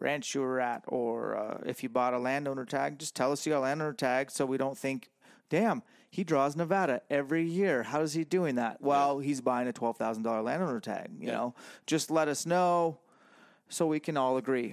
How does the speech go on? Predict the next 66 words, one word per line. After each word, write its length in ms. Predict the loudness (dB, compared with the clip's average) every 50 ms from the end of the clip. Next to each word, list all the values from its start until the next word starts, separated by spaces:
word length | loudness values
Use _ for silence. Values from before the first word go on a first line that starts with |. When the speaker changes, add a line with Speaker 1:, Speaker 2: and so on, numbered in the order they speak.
| -4
Speaker 1:
Um, 540 | 0 0 2 2 2 0 -2 -2 -6 -10 -12 _ _ _ _
that's 220 | 0 0 0 2 2
the 80 | 2
only 220 | 4 4 4 2 2
thing 120 | 2 2
I've 160 | 2 2 4 2
ever 180 | 2 2 0
said 260 | -2 0 0 2 2
on 160 | 2 2 0 0
here, 360 | 0 0 2 2 0 0 -4 -10 -20 -6 _
but 140 | 2 4 4
I 60 | 2
don't 360 | 0 0 2 2 2 2 0
think 140 | -2 -4 -4
you 60 | -4
should 160 | -6 -6 -8 -2
cut 200 | 0 2 2 2
each 160 | 0 0 -2
other 220 | -2 0 0 -2
down. 480 | -2 -2 -2 -2 0 -2 -2 -4 -4 -4
You 60 | -4
Speaker 2:
No. 60 | -2 -2
Speaker 1:
know 80 | -2
what 80 | -2 -2
I 40 | -2
mean? 140 | -4 -2
I 80 | -4 -4
can 160 | -4 -6 -10
completely 560 | -10 -10 -10 -6 -2 -2 0 0 0 0 0
agree 300 | -2 -2 -2 -2 0 2
with 160 | 0 0 0 0
that. 240 | 2 2 2 2 0
And 100 | 0 -2
it's 200 | -2 -2 -4 -6
kind 260 | 0 2 2 4 4
of, 100 | 2 0 -2 -10 -20 -20 _ _
I 80 | -14 -8
think 180 | -6 -6 -4
for 100 | -4 -6
some 280 | -4 -2 -2 -2 0 0
people, 480 | 0 -2 0 2 2 2 2 0 -2 _ _ _ _ _ _ _ _ _ _
that's 220 | _ -2 -2 0 0
all 160 | 2 2 2
they 80 | 2 2
got 220 | 0 0 0 0
going 180 | -2 -2 -2 -2
for 140 | -4 -4
themselves 480 | -4 -4 -4 -4 -2 -2 -2 -2 -4 -8
is 80 | -8 -8
to 100 | -8 -8
cut 200 | -4 -4 -4 -4
other 160 | -4 -4 -6
people 260 | -6 -8 -8 -8 -6
down. 300 | -6 -6 -6 -6 -8 -10 _ _ _ _ _ _ _ _
Speaker 2:
Yeah. 240 | -6 -4 -2 -2 -2 -4 -8 _ _ _ _ _
There's 160 | -8 -8 -6
a 60 | -4
lot 120 | -4 -2 -2
of 120 | -2 -2
unhappy 440 | -4 -6 -4 -6 -6 -6 -6 -8 -12
people 360 | -10 _ -10 -8 -8 -8 -8
in 60 | -8
the 40 | -8
world 320 | -8 -6 -6 -6 -6 -6 -8
that, 320 | -8 -10 -10 -12 -14 -10
uh, 280 | -10 -8 -8 -10 -12